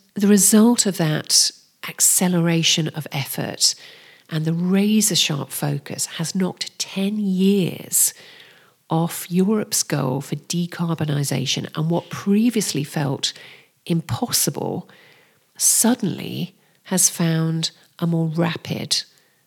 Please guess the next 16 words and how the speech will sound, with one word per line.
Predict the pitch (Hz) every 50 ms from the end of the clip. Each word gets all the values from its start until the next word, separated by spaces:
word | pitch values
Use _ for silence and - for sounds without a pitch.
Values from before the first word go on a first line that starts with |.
| _ _
solution. | - - - - 160 160 147 151 - - - - 101 90 - _ _ _ _ _ _ _ _ _ _ _ _ _ _ _ - - - - - - - - - - - _ _ _ _ _
So | - - - 233 226
for | - 226
the | 220
very | 202 202 196 190 233 226 240 247 254 254 247
first | 220 - - 208 196 196 190 196 - -
time | - 190 170 160 - - - - 151 151 - - -
in | 175 170 165
twenty | - - 185 170 - 175
twenty-two, | - - 175 165 160 - 156 - - - 151 135 123 113 - 160 - _ _ _ _ _ _ _ _ _ _ -
more | 190 196 196 208 214 220 233 226 226 - -
electricity | 196 196 185 - - - - 175 160 - - - - - - 156
was | 160 156 -
generated | - - - - 180 175 170 160 156 147 - 156 147 - - 147 147 -
by | 160 156 156
wind | 156 151 170 175 180 180 185 190 196 190